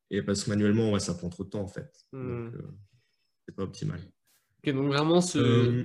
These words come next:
Speaker 2: ce serait la première chose à faire pour toi, s'assurer que tous les liens fonctionnent et qu'il n'y ait pas des liens,
Speaker 1: Ouais.
Speaker 2: euh, cassés au milieu, quoi. OK.
Speaker 1: Oui, après, la liste que je donne là, c'est, euh, c'est tous des points assez importants quand même. Mais, euh,
Speaker 2: Mhm.
Speaker 1: j'ai
Speaker 2: Ok.
Speaker 1: là, c'est, euh, ouais. Euh,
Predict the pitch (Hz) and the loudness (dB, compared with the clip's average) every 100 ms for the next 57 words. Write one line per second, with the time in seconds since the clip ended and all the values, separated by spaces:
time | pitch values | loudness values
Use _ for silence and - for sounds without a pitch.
0 | - _ _ - - 135 160 143 175 165 | -6 _ _ -10 -6 2 4 4 6 4
1 | 165 160 156 165 156 143 170 175 - - | 6 4 6 4 0 0 4 4 2 -6
2 | - 165 - 175 175 180 170 170 170 151 | -2 0 4 4 6 6 8 6 0 -8
3 | 165 143 131 _ _ _ 131 139 143 160 | -6 -6 -10 _ _ _ -4 0 4 6
4 | 160 147 151 151 139 131 143 135 147 143 | 6 6 6 4 2 0 -2 -2 -4 -2
5 | 131 127 - _ - 123 - _ _ _ | -4 -6 -14 _ -20 -18 -20 _ _ _
6 | _ _ _ - 120 - - 107 - 123 | _ _ _ -2 0 0 0 0 4 6
7 | 123 - 113 117 131 123 107 101 98 - | 6 4 2 4 4 4 4 2 2 -4
8 | - - - - - 104 - 139 131 127 | -16 -20 -18 -10 -8 -4 2 2 4 0
9 | 123 123 120 117 113 123 127 107 117 120 | -2 0 0 0 0 -2 0 0 -2 -4
10 | - 98 95 95 95 - - - - _ | -12 -8 -4 -2 -4 -4 -8 -14 -20 _
11 | _ _ _ - - - - - - 101 | _ _ _ -8 -4 -4 -6 -18 -10 -6
12 | 101 - 95 - - _ _ - - - | -6 -6 -6 -6 -10 _ _ -20 -18 -18
13 | _ _ _ _ _ _ _ _ _ _ | _ _ _ _ _ _ _ _ _ _
14 | - 120 120 120 120 120 120 | 0 4 6 6 4 2 0